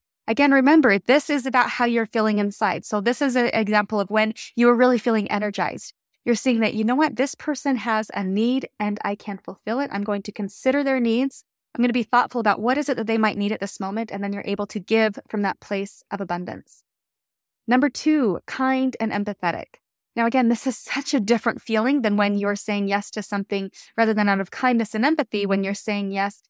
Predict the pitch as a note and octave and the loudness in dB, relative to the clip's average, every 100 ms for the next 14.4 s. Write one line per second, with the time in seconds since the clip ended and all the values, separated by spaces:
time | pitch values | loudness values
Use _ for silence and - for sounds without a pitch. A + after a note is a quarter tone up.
0 | _ _ - G#3 G#3+ G3 G3 - A3+ A3 | _ _ -6 -2 -2 0 -2 -2 -6 -2
1 | G#3 G#3 G3 - A#3+ A3+ A3 G#3 G#3 G3 | -2 0 -2 -2 0 2 4 2 -2 -4
2 | F#3 G3 G3 F#3+ G3 - F#3 F3+ G3 G3+ | -2 0 0 -2 -4 -6 -8 -8 -4 0
3 | G#3 G#3 F#3+ F#3 F#3+ - F#3 - - _ | 0 0 -2 -2 -4 -8 -8 -8 -14 _
4 | - - A#3+ A#3 A#3+ C4+ C4+ B3+ - B3 | -16 -8 -2 0 2 0 -2 -6 -2 -4
5 | - A3+ G#3 A3 G3 - G3+ - - C4 | -2 -4 -2 -4 -4 -4 -6 -6 -2 0
6 | A#3 G#3+ - F#3+ F3+ C#4 C#4+ B3+ - E3+ | 0 -4 -6 -8 -4 -2 0 -2 -2 -6
7 | - _ _ _ _ A3+ A#3+ C4 C#4 C4 | -6 _ _ _ _ 0 2 4 6 4
8 | B3 - A#3 A3+ G#3 G3 G3 D#4 C#4 G#3+ | 2 0 0 2 0 -2 0 0 0 -2
9 | - - A3+ A3 - G3 G3+ A3 - - | -2 -4 -4 -4 -4 -2 0 0 -4 -6
10 | - A#3 A3+ B3 A3 A3+ A3+ A3+ - - | 0 0 2 2 2 0 -4 -8 -8 0
11 | C4 C4+ A3+ G#3 G3 F#3+ F#3 G3+ G#3+ G#3 | 2 4 2 -2 -2 0 0 -2 -4 0
12 | A3+ - - A#3+ A3 G#3 - A3 G#3+ G3+ | 0 0 -2 0 2 0 -2 -8 -6 -8
13 | F#3+ A#3 - G#3 - - G#3 F#3+ F#3 F#3 | -8 -10 -8 -8 -8 -10 -8 -4 -2 -2
14 | A3 B3+ - F3 | -2 -4 -6 -10